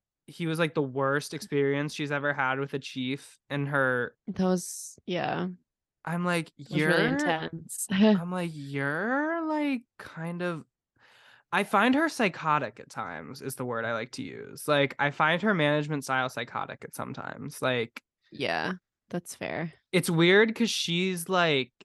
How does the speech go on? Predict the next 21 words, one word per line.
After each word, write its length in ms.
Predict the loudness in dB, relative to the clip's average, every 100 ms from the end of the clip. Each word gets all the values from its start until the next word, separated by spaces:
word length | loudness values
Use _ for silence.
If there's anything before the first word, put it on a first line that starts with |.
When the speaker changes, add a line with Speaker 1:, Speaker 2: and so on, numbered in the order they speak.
| _
Speaker 1:
sometimes 520 | -4 -2 0 0 0
she 120 | 0
has, 200 | 0 0
like, 140 | -2 -4
really 400 | -4 -4 -2 -2
great 400 | -2 -2 0 -2
moments, 600 | -4 -4 0 0 0 -4
and 100 | -4
then 100 | -2
other 220 | -2 -2 -2
times 320 | 0 -2 -2
she's 320 | -4 -2 -2 -8 -20 _ -4
the, 160 | -2 2
the, 200 | 2 4 2
the 120 | 2 4
Met 200 | 4 4
effect. 540 | -2 -4 -4 -8 -20 -8
Sometimes 800 | 0 0 2 2 2 2 -2 -4
she's, 340 | -6 -6 -8 _
like, 300 | 0 0 0 _ _ _
great. 540 | 0 2 4 2 0